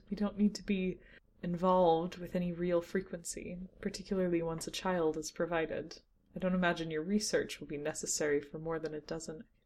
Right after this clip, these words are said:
Oh no! Oh no! She's wilting! No! See, Wax, she really, she really loves you. She really, really cares about you. Oh <laughs> no!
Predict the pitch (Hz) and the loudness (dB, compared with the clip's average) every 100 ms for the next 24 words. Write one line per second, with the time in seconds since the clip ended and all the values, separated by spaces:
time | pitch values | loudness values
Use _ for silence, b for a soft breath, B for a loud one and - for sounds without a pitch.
0 | B B B B B - 294 294 285 277 | B B B B B 2 6 10 10 10
1 | 294 302 214 - - 311 320 311 339 320 | 12 12 10 8 12 12 12 12 12 10
2 | - - 302 254 285 349 339 - 185 156 | 10 12 12 12 10 10 8 2 0 0
3 | 151 - b b _ - 233 240 240 233 | -6 -14 b b _ 2 6 8 10 12
4 | 226 220 214 202 - 220 - - 262 214 | 12 12 10 8 6 4 2 6 8 8
5 | 220 254 262 - - - - 277 277 285 | 8 8 8 2 -4 -8 0 6 8 8
6 | 294 285 277 - - 262 254 277 254 240 | 8 6 4 -4 -6 -2 4 6 6 4
7 | 240 220 214 190 156 156 180 - - - | 2 2 2 4 6 4 2 -4 -6 2
8 | 262 285 277 277 247 294 277 277 - 294 | 8 12 12 10 8 8 8 8 6 8
9 | 277 254 220 202 208 196 190 190 B B | 8 8 8 8 6 6 4 2 B B
10 | B B - 277 285 277 269 269 277 285 | B B 6 10 12 12 12 12 12 12
11 | 269 285 277 277 294 285 311 269 277 277 | 12 12 12 12 12 12 12 12 10 10
12 | 240 220 | 4 2